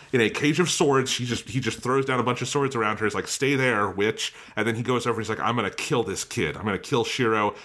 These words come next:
as a guardian. This is my role." Um, and that's the first five episodes. <laughs> That is an insane amount of plot that they move through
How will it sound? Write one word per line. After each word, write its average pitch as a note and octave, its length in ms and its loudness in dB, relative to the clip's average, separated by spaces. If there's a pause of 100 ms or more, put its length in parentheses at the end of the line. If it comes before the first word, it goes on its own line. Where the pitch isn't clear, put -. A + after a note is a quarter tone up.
as A2 100 -2
a G#2 80 -2
guardian. A2 640 0
This A2 240 0
is G#2 140 -2
my G#2 180 0
role." F#2+ 500 0 (300)
Um, F#2 560 0 (340)
and - 140 -2
that's C#4+ 160 0
the E4+ 100 0
first - 240 -2
five E3+ 400 -2
episodes. - 680 -2
<laughs> - 100 -20 (520)
That A3+ 160 -2
is - 80 -2
an B3 80 2
insane F3 600 0
amount C#3+ 240 0
of A#2 120 -6
plot C3 300 -2
that A#2 100 -4
they A#2 140 2
move B2 300 0
through G2 320 2